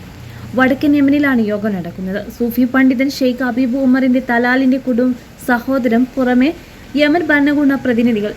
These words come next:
ജിനായത്ത് കോടതി, സുപ്രീം ജഡ്ജി, ഗോത്ര തലവന്മാർ എന്നിവരും യോഗത്തിൽ പങ്കെടുക്കുന്നുണ്ട്. നിമിഷയ്ക്ക് മാപ്പ് നൽകില്ല എന്ന കുടുംബത്തിന്റെ നിലപാടിൽ മാറ്റമുണ്ടാകുമെന്നാണ് വിഷയത്തിൽ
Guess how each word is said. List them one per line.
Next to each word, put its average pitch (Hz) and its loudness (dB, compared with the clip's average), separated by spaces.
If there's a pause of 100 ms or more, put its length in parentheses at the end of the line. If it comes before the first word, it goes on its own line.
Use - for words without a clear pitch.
(100)
ജിനായത്ത് 285 2
കോടതി, 277 0
സുപ്രീം 262 -2
ജഡ്ജി, 247 -2 (160)
ഗോത്ര 240 2 (100)
തലവന്മാർ 233 2 (160)
എന്നിവരും 226 -2 (100)
യോഗത്തിൽ 208 -6 (100)
പങ്കെടുക്കുന്നുണ്ട്. 190 -2 (440)
നിമിഷയ്ക്ക് 320 0 (120)
മാപ്പ് 240 0
നൽകില്ല 285 2
എന്ന 262 2
കുടുംബത്തിന്റെ 254 2
നിലപാടിൽ 240 0 (140)
മാറ്റമുണ്ടാകുമെന്നാണ് 262 2
വിഷയത്തിൽ 233 -2